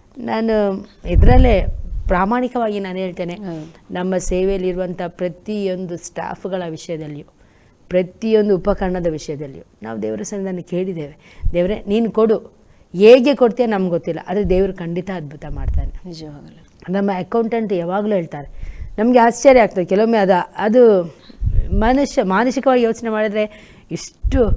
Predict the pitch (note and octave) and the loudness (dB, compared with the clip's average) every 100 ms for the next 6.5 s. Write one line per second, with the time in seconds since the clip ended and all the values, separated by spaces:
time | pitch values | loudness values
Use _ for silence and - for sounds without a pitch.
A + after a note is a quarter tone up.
0 | - - - - A#3+ A#3+ A3+ A3+ A#3 - | 4 2 -4 -6 -6 -2 0 0 -2 -2
1 | B3 A#3+ - - G3 - G#3 G#3+ A3 G3+ | -2 -4 -10 -12 -12 -8 -4 -4 -2 -4
2 | G3+ G3+ F#3+ F#3 G3+ F#3+ F#3 E3+ D#3+ D#3 | -4 -4 -4 -4 -4 -4 -2 -2 0 0
3 | D3+ D#3 G#3 G3 F#3+ D#3+ F3 E3+ E3+ E3 | 0 -6 -6 -4 -4 -2 -4 -4 -4 -6
4 | F3 - - _ F3+ G3+ B3 A#3+ C4 A3+ | -10 -16 -20 _ 0 6 6 8 6 6
5 | G#3 G#3 G#3 G3 - - - - - - | 6 4 4 4 2 -4 -2 -2 -2 -8
6 | - A2 G#3+ G3 G3+ | -12 -16 -12 -4 -2